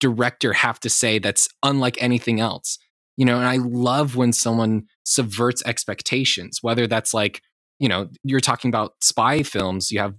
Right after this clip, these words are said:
James Bond, which is like the go-to, the essential. But then you have parodies of spy films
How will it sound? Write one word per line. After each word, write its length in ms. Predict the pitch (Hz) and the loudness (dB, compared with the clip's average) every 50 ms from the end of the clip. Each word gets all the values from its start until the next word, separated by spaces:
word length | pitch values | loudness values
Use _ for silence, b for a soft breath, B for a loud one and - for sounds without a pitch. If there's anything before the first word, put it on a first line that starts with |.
| _ - | _ 0
James 340 | - 127 120 123 120 - | 2 2 4 4 2 2
Bond, 340 | - 123 127 131 113 98 95 | 0 0 0 0 0 0 -2
which 160 | 95 101 - | -2 -2 -2
is 100 | 107 101 | -2 -2
like 140 | - 104 - - | -2 -2 -2 -4
the 80 | 120 | -6
go-to, 560 | 113 110 127 117 117 120 117 - - 113 113 | -2 0 0 2 2 2 2 0 0 0 0
the 160 | 107 107 104 98 | 2 0 0 0
essential. 720 | 104 - - - 123 123 123 - - - - - - - _ _ _ _ _ _ _ _ _ | 0 0 0 2 2 2 0 0 -2 -6 -8 -12 -16 -18 _ _ _ _ _ _ _ _ _
But 140 | - 131 120 | -4 -2 0
then 220 | 143 139 139 139 139 | 2 4 4 4 4
you 140 | 135 135 123 | 4 4 2
have 500 | - 139 123 123 127 123 120 117 113 - _ _ - | 2 0 0 0 0 0 -2 -4 -8 -12 _ _ -8
parodies 640 | - - 208 208 196 165 123 98 90 90 87 - - - | -2 0 2 4 4 2 2 0 -2 -4 -4 -4 -2 -2
of 280 | 120 113 110 104 104 - - _ - | -2 -2 -2 -4 -8 -12 -12 _ -2
spy 360 | - - - 123 110 107 104 | -2 0 0 0 0 0 -2
films 500 | - - 107 92 90 92 92 92 - | -4 -4 -6 -6 -6 -6 -6 -6 -8